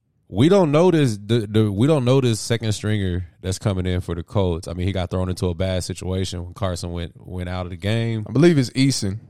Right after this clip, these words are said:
Speaker 2: They like
Speaker 1: Yeah.
Speaker 2: Eason. He's good.
Speaker 1: Yeah, see, I don't, I don't know the dude too much, but at the same time, y'all put y'all's hopes in Carson, and, and he did exactly what I said he was gonna do. And I probably said it on this show. Carson went out there and got hurt.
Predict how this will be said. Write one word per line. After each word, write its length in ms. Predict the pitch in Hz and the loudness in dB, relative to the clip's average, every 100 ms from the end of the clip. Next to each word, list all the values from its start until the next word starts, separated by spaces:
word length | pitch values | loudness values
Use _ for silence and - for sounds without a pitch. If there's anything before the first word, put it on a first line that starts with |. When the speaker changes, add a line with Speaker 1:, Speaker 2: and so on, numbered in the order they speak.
| _ | _
Speaker 2:
They 140 | - 160 | 2 6
like 200 | 180 151 | 6 6
Speaker 1:
Yeah. 60 | 123 | 4
Speaker 2:
Eason. 300 | 117 110 107 - _ _ | 2 0 -10 -12 _ _
He's 200 | 139 139 | -6 -2
good. 280 | 135 104 87 _ _ _ _ _ - | 0 0 -2 _ _ _ _ _ -6
Speaker 1:
Yeah, 160 | 104 | -4
see, 200 | 98 107 | -2 -4
I 140 | 90 120 | -2 2
don't, 240 | 151 131 - | 2 2 -2
I 140 | 135 | 0
don't 140 | 147 | 2
know 140 | 113 104 | 4 2
the 100 | 95 | 2
dude 240 | 92 90 | 0 -2
too 180 | - 90 | -2 -4
much, 340 | 87 85 78 85 | 0 -2 -2 0
but 380 | 95 87 82 - _ _ - | 2 2 -2 -8 _ _ -10
at 140 | 101 | -8
the 60 | 95 | -6
same 300 | - 123 123 | -2 0 0
time, 640 | 117 131 127 120 110 101 - _ - | 0 0 2 0 -2 -8 -14 _ -16
y'all 340 | 90 92 117 | -6 0 0
put 240 | 127 123 - | 2 0 0
y'all's 240 | 101 95 90 | 0 0 2
hopes 300 | 107 107 - | 0 0 -4
in 160 | 90 | -12
Carson, 600 | - - 110 95 82 80 - | -8 0 0 0 -2 -8 -10
and, 240 | - 92 - | -10 -8 -8
and 140 | 92 87 | -4 -2
he 120 | 117 | -2
did 220 | 107 110 | -2 -4
exactly 540 | 92 80 98 107 110 98 | -4 -2 0 0 0 -2
what 180 | 92 | -2
I 120 | 87 80 | -4 -6
said 340 | - 98 98 | -6 -4 -4
he 120 | 98 | -4
was 180 | 90 87 | -2 -4
gonna 220 | 87 85 | -4 -8
do. 360 | 85 90 82 82 - _ _ _ _ _ _ | -6 -4 -6 -8 -16 _ _ _ _ _ _
And 80 | 90 | -6
I 40 | |
probably 260 | 85 117 107 | -2 0 0
said 220 | - 90 | -2 -2
it 60 | 82 | -2
on 100 | 82 | -4
this 120 | 80 | -4
show. 200 | - 82 | -4 -4
Carson 400 | 78 92 107 98 90 | -2 -2 -2 -2 -4
went 120 | 90 | -4
out 160 | 87 | -6
there 100 | 85 82 | -6 -6
and 80 | |
got 160 | 78 80 | -6 -4
hurt. 280 | 82 78 | -2 -4